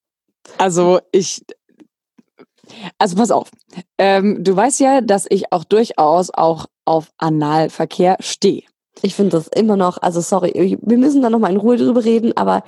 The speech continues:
Speaker 2: du stehst auch richtig drauf.
Speaker 1: Ja, durchaus.
Speaker 2: Okay.
Speaker 1: Also durchaus, ähm,
Speaker 2: Aha.
Speaker 1: ich brauch das nicht jedes Mal.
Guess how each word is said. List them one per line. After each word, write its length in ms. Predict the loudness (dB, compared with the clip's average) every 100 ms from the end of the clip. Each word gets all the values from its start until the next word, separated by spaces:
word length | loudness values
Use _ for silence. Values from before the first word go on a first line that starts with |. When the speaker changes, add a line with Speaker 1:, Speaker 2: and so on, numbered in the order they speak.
| -16 -20 -4
Speaker 2:
du 140 | -4
stehst 480 | -4 -4 0 0 -2
auch 160 | -6 -4
richtig 300 | -6 -6 -8
drauf. 480 | -4 -2 -2 -8 _ _ _ _
Speaker 1:
Ja, 300 | -6 0 0
durchaus. 520 | 2 0 0 -2 -6 -14 _
Speaker 2:
Okay. 100 | -6
Speaker 1:
Also 240 | -4 0 0
durchaus, 540 | 0 0 2 2 0
ähm, 340 | 0 2 2 0
Speaker 2:
Aha. 40 |
Speaker 1:
ich 80 | -2
brauch 160 | -4 -4
das 140 | -4
nicht 180 | -4 -6
jedes 340 | -4 -2 0
Mal. 380 | 0 0 0